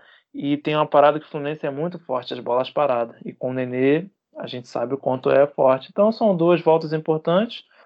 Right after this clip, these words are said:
Samuel Xavier também é outra, é um desfalque, né, desagradável Fluminense, mas tem, tem jogadores pra suprir.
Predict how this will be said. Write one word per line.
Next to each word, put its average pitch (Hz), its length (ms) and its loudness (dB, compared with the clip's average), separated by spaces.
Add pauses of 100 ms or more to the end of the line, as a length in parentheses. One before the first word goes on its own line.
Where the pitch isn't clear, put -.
(180)
Samuel 143 340 4
Xavier 143 400 6
também 139 320 0
é 135 60 2
outra, 143 400 4
é - 120 -4
um 151 240 2
desfalque, 143 560 4
né, 131 280 -6 (220)
desagradável 135 580 0
Fluminense, 156 520 -2
mas 156 300 2
tem, 190 600 -2
tem 165 200 0
jogadores 156 440 2
pra 156 160 -2
suprir. 202 480 -4